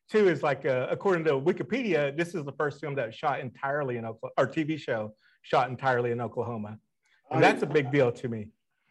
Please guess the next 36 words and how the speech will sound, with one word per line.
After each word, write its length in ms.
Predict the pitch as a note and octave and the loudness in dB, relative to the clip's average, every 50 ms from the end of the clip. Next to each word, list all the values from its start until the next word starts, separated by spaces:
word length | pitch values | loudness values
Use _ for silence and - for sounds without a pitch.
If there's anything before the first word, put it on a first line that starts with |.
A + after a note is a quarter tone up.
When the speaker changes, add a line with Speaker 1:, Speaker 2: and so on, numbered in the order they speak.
| _ _ _ _ _ _ - | _ _ _ _ _ _ -2
Speaker 2:
Yeah. 100 | D3 D#3+ | 0 2
Speaker 1:
And 140 | D3 D3 C#3+ | 2 4 6
then, 220 | E3 F3 E3+ D3+ | 6 6 6 4
like, 300 | C#3+ C#3 C#3 C3+ C3 - | 4 4 4 2 2 4
what 180 | E3+ G3+ A#3 - | 2 2 4 2
you 60 | E3 | -2
said 200 | - - F3 D3 | 0 2 2 2
about 260 | D3 D3 C#3+ C#3 C3+ | 4 2 2 2 0
the 80 | - C3 | 0 0
reservation 800 | C3 D3 D3 B2 C#3 B2+ C#3+ C#3+ C#3 C3+ - D3 B2+ B2 C3 C#3 - _ _ F#3 - - _ _ - D3 C#3+ - E3+ | 2 2 2 2 0 0 0 -2 -2 -2 -4 -6 -8 -8 -8 -10 -14 _ _ -18 -18 -18 _ _ -8 -8 -4 2 6
being 260 | D3+ E3 D#3 C#3 - | 6 8 8 6 2
changed 380 | - - E3 D#3 C#3+ C3 G#2+ C#3 | 2 2 2 2 2 4 4 6
over 340 | C#3 D#3 D#3+ C#3+ C3+ B2+ | 6 6 6 6 2 2
during 240 | A#2 A#2+ C#3+ C#3 C3 B2 | 4 4 2 2 2 0
the 80 | - | -2
time 220 | - C#3+ C3+ B2 B2 | -4 -4 -4 -2 -2
that 140 | B2 A#2 | -2 -2
the 80 | B2+ A#2 | -4 -8
show 200 | G#2+ - C#3 B2+ | -4 0 0 0
was 120 | A#2 A2+ | 2 0
being 240 | A2 B2+ A#2+ A2 A2 | -2 -6 -6 -6 -4
made, 380 | A#2+ D3 D#3+ D3 C3 B2 A#2 A#2 - - | -2 -2 -2 0 -2 -2 -4 -8 -10 -12
a 40 | B2 | -10
show 240 | - - C#3+ C3 | -2 0 0 0
called 280 | B2+ - - B2+ A2+ A2 | 0 -2 -6 -6 -6 -4
Reservation 580 | B2 B2 B2 A2+ A#2+ A2 A#2+ A#2 A#2 - A2 G#2 | -4 -4 -4 -4 -6 -6 -6 -6 -8 -10 -12 -8
Dogs, 560 | A#2 C3 D3 D3 B2+ A#2 A2 A2 A2 - _ _ _ _ _ _ _ _ _ _ _ - | -6 -6 -4 -4 -4 -6 -8 -10 -12 -16 _ _ _ _ _ _ _ _ _ _ _ 2
that's 340 | C#3 F3+ A#3 C4 C#4 - | 4 6 6 6 4 0
a 60 | G3+ E3 | -2 2
big 260 | D#3 D#3+ C#3 C3+ C3 | 2 2 2 2 0
deal 280 | C#3 C3+ B2 A#2 A2 G#2 | 2 2 2 2 2 0
because, 380 | A#2 C#3 - - D3+ C#3 B2 | -2 -4 -2 -2 -2 -2 0
like, 260 | C#3+ C#3 C3 B2+ - D3+ | -2 -2 -2 -2 -4 -4
you 80 | C#3+ | -2
know, 180 | C#3 B2+ A#2+ A#2+ | -2 -2 -2 -2
like, 220 | A#2+ A#2+ A#2 B2 | -2 -4 -4 -6